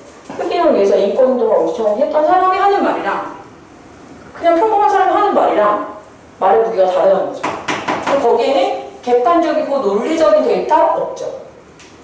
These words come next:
감정 요소 아니죠? 그 사람이 갖고 있는 스펙을 가지고 설득하는 거예요.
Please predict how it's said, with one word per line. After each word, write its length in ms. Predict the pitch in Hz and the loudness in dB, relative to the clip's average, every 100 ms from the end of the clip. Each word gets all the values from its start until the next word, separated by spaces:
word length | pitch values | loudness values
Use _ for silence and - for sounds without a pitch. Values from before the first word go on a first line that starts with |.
| - - | -20 -20
감정 480 | - 220 247 311 311 | -8 -4 0 2 2
요소 160 | 302 - | 2 0
아니죠? 600 | - 160 - - - - - - - - | 0 0 2 2 0 -6 -12 -18 -20 -12
그 120 | 302 | -4
사람이 320 | 392 370 330 | -2 0 -2
갖고 280 | 262 - 220 | -2 -4 -4
있는 140 | 214 | -4
스펙을 480 | 220 - - - - - - - - - - - - - 359 403 | -6 -8 -6 -4 -6 -14 -20 -20 -20 -20 -20 -20 -20 -16 -4 -4
가지고 380 | - - - 233 | 0 0 0 0
설득하는 500 | 339 339 339 - 160 | 0 0 0 -4 -8
거예요. 200 | - - | -10 -12